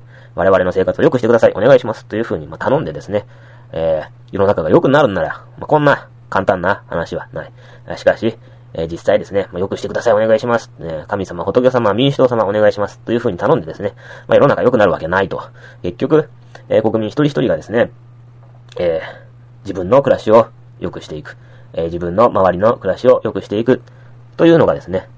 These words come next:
まあ、本来というか、えー、まあ、本筋なわけなんでございます。で、そのために必要なことを、まあ、国家、えー、我々国民は税金を納めて国家にやらせるというのが、まあ、本義のはずで、えー、我々の自由の行動をなるべく制約しないように、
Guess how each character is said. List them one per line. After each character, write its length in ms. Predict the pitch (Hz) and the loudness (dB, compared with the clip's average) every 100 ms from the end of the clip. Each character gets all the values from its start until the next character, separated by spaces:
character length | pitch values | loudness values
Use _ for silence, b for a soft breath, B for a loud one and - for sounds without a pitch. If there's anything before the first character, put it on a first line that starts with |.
| b - | b -18
ま 100 | - | -8
あ、 40 | 85 | -2
本 180 | 95 82 | 0 0
来 160 | 71 | -6
と 80 | 87 | -6
い 80 | 92 | -6
う 80 | 87 - - | -6 -14 -18
か、 240 | - - - - - - b b b - | -12 -10 -12 -20 -20 -20 b b b -10
え 280 | 80 76 73 | -6 -6 -6
ー、 40 | - | -6
ま 100 | 85 | 0
あ、 20 | |
本 160 | 110 | 2
筋 220 | 107 98 90 | 2 -4 -6
な 160 | 85 - | -8 -4
わ 100 | 92 | -4
け 80 | |
な 80 | 78 | -4
ん 40 | 71 | -8
で 60 | |
ご 60 | 82 | -4
ざ 80 | 98 | -2
い 20 | |
ま 80 | 104 | -2
す。 120 | - B B | -4 B B
で、 60 | - | -10
そ 80 | 104 | 2
の 80 | 139 | 2
た 100 | 214 | 4
め 80 | |
に 100 | 143 | 0
必 160 | 95 101 | -2 0
要 100 | 95 | 0
な 80 | 87 | 2
こ 120 | 92 | 2
と 100 | 156 | 4
を、 160 | 104 - - | 2 0 -12
ま 80 | - | -4
あ、 20 | |
国 120 | 104 - | -4 -4
家、 140 | - - b b - | -10 -12 b b -4
え 60 | |
ー、 40 | 87 | 0
我 120 | 90 | 2
々 140 | 92 | 2
国 240 | 98 95 90 | 0 -4 0
民 60 | |
は 120 | 120 | 2
税 160 | 101 92 | 2 -4
金 180 | 95 87 | -4 -4
を 40 | |
納 180 | 87 117 | 0 0
め 60 | 104 | 4
て 140 | 123 | 2
国 140 | 104 | 2
家 160 | - 98 | -4 -4
に 120 | 120 | -2
や 80 | 87 | 0
ら 80 | 90 | -2
せ 120 | 85 | -4
る 120 | 80 - | -12 -6
と 80 | 139 | 0
い 80 | 135 | 2
う 40 | |
の 80 | 101 | 2
が、 180 | 90 - B - | 0 -2 B -6
ま 60 | |
あ、 20 | |
本 140 | 98 92 | -2 -2
義 120 | 82 | -4
の 60 | 76 | -10
は 100 | 76 | -8
ず 80 | |
で、 160 | 82 - B B B | -8 -8 B B B
え 320 | 107 104 98 | 0 2 2
ー、 80 | 98 - - | -2 -12 -6
我 160 | 98 92 | 0 2
々 180 | 90 87 | 2 0
の 80 | |
自 140 | 98 95 | -4 -4
由 160 | 95 | -4
の 200 | 85 87 - - - | -2 -4 -6 -20 -20
行 200 | - 87 82 | -4 -2 0
動 200 | 82 - b b - | -2 -4 b b -2
を 200 | 110 104 - | 2 2 2
な 100 | 107 | 0
る 60 | 170 | 2
べ 100 | 175 | 2
く 180 | 143 - | 0 2
制 120 | 107 | 4
約 300 | 104 98 92 | 4 4 -4
し 120 | 87 | -4
な 100 | 87 | -2
い 60 | 87 | -2
よ 100 | 78 | -2
う 40 | |
に、 180 | 92 92 | -4 -8